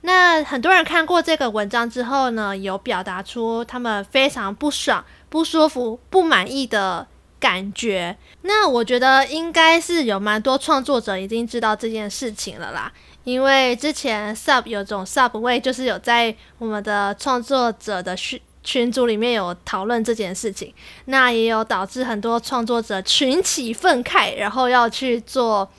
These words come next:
检举啊，或者是批评啊什么什么的行为。好，那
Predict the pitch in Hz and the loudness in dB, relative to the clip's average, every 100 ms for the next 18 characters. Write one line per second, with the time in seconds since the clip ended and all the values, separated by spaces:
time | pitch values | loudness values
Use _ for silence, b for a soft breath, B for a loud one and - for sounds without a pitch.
0 | b - 247 220 202 233 240 247 208 196 | b -8 -2 0 0 -4 -4 -8 -4 0
1 | 208 208 220 - 254 233 214 254 247 226 | 2 4 2 0 -4 -2 -4 0 2 2
2 | 208 214 _ - 269 302 302 214 202 185 | 0 -6 _ -6 2 2 2 -2 -2 0
3 | 202 220 196 208 185 196 190 - 190 208 | 0 -2 -8 -8 -6 -6 -8 -8 -8 -6
4 | 220 190 - b b b b - 233 208 | -4 -4 -6 b b b b -8 -4 -4
5 | - b b b - 339 294 233 | -6 b b b -2 4 6 6